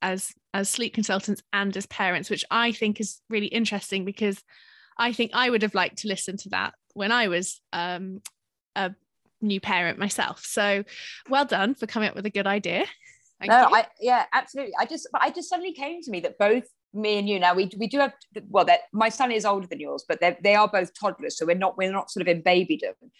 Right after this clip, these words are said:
Speaker 2: but that
Speaker 1: Yeah.
Speaker 2: we both over the last year have covered so <laughs> many different challenges that parents face. I was like, let's not just hypothesize. Why don't we just <laughs> talk about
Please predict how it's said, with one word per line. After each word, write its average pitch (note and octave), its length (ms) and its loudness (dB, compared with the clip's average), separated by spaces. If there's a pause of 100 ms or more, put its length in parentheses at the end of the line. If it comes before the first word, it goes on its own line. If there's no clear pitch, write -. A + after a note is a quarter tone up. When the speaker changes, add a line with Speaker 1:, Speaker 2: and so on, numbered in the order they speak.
(160)
Speaker 2:
but G3 100 4
that G3 80 2
Speaker 1:
Yeah. G#3 60 4
Speaker 2:
we A3 80 4
both C#4 360 6 (160)
over G#3 160 2
the G3+ 100 -2
last G3+ 360 0
year G3+ 220 2
have E3 140 -8 (220)
covered G#3 380 -2
so D4+ 480 4
<laughs> D4 80 -2
many B3 220 0
different G#3 640 -2 (400)
challenges D#3+ 960 -2 (340)
that - 380 4
parents G#3 560 0 (120)
face. E3 520 -2
I D3+ 120 2
was F#3 140 -4
like, F#3 400 -2 (400)
let's G#3+ 300 2
not C4 260 0
just A3 180 -4
hypothesize. F3 760 -2
Why G3 120 4
don't G#3 120 0
we A3 80 2
just G3 200 -8
<laughs> - 0 -
talk G3+ 320 -4
about E3 340 4